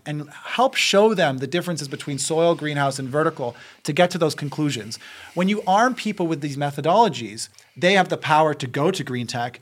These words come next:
and recognize what they need because they can think critically about it,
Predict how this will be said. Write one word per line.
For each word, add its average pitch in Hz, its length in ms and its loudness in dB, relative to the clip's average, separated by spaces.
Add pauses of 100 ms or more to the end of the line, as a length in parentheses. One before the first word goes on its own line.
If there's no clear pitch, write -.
(160)
and 139 160 -6
recognize 165 540 0
what 135 160 -6
they 120 120 -4
need 123 380 -6 (240)
because 143 220 -6
they 143 100 -2
can 139 120 -4
think 175 240 -2
critically 156 440 -2
about 120 320 0
it, 107 140 -16